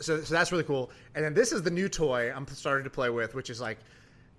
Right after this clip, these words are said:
I like swinging this thing around. There's something that feels fun about this. It feels like I'm about to, like, kill somebody. And, uh, you can get a pretty sick core workout with this thing. And, like, kind of, it also works the, uh, forearms really well, too, because you're holding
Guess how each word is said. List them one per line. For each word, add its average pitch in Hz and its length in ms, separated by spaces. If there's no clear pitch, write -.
I 147 80
like 170 280
swinging 196 520
this 180 180
thing 185 160
around. 147 460
There's 160 160
something 160 260
that 147 160
feels 151 400
fun 147 360
about 156 200
this. 165 160
It 120 80
feels 139 260
like 139 140
I'm 120 80
about 123 200
to, 143 60
like, 120 140
kill 143 160
somebody. 170 500
And, 143 360
uh, 135 180
you 160 100
can 185 100
get 254 80
a 233 40
pretty 208 220
sick - 420
core 151 260
workout 127 440
with 117 160
this 131 180
thing. 123 400
And, 135 120
like, 131 160
kind 180 160
of, 165 100
it 147 60
also 170 240
works 165 360
the, 127 300
uh, 110 140
forearms 117 560
really 127 200
well, 110 160
too, - 180
because 107 240
you're 110 100
holding 123 500